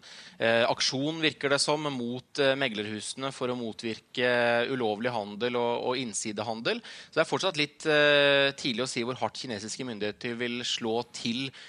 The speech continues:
mot, eh, meglerhusene her, men, eh, men det er altså flere som, eh, er under granskning, og det kan også komme flere tiltak. Det er, eh, fra kinesiske myndigheters side, eh, veldig maktpåliggende å forsøke å stabilisere disse markedene,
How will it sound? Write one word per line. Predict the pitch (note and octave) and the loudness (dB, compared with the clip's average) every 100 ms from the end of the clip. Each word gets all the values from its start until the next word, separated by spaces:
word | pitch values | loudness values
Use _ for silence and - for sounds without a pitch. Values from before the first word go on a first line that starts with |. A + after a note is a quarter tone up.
| - | -12
mot, | A#2 A2+ A#2+ - - | -6 -6 -6 -6 0
eh, | B2+ B2 A#2+ A#2+ B2 | 4 4 4 2 2
meglerhusene | C#3 A2+ A2 A2+ G#2 C#3 | 0 0 -2 -4 -4 0
her, | C#3+ F3+ F3+ | 4 4 4
men, | C#3+ C#3+ - - - - | 0 -2 -8 -18 -20 -2
eh, | C3 B2+ B2 B2 A#2+ A#2+ A#2 | 4 6 6 6 6 6 4
men | A#2+ C3+ | 0 2
det | C#3 | 4
er | C3+ | 6
altså | A#2 - C#3 | 4 0 -2
flere | B2 G#2+ | 0 0
som, | G#2+ C3 B2 | 0 -2 -2
eh, | B2 B2 B2 A#2+ A#2 G#2+ A#2 | 0 2 2 4 4 4 2
er | B2 | 2
under | G#2+ A#2 B2 B2 | -2 -2 0 2
granskning, | B2+ C3+ G#2+ - E3 F3 | 2 2 0 -2 -4 -2
og | |
det | C3+ | -2
kan | - B2+ | 0 0
også | G#2 - | -2 -6
komme | - G#2+ G2+ G#2+ A2 | -6 -4 -2 -2 -2
flere | - G#2+ A2 | -4 -4 -2
tiltak. | - G#2+ C3+ - | -6 -4 -4 0
Det | B2+ | 0
er, | G2 A2 A2 - - - | 2 0 -2 -10 -18 -4
eh, | A2+ A2 A2 A2 | 2 4 4 4
fra | A2 A#2+ A#2 | 2 0 -2
kinesiske | C3 A2+ F#2 G#2+ B2+ | -2 -4 -6 -8 -6
myndigheters | A#2 G2 A#2+ A#2 | -6 -6 -6 -6
side, | A2+ G2 A2 | -4 -2 2
eh, | B2 B2 - - A#2+ A#2+ | 2 2 -2 -4 -2 -2
veldig | A2+ B2+ F#2+ G#2 | 0 -2 0 -2
maktpåliggende | A#2+ G2+ - - A2+ G#2 G2+ A#2+ C3+ | -2 -2 -6 -10 -4 -4 -2 0 0
å | A#2+ | -2
forsøke | B2+ - F#2+ A2 | -6 -6 -6 -8
å | |
stabilisere | - A2+ G#2+ A2+ - G2 G2 | -8 -6 -4 -4 -2 -2 -2
disse | G#2+ A#2 | -4 -4
markedene, | A#2 G2 G#2+ A#2+ D#3+ | -4 -4 -6 -2 -2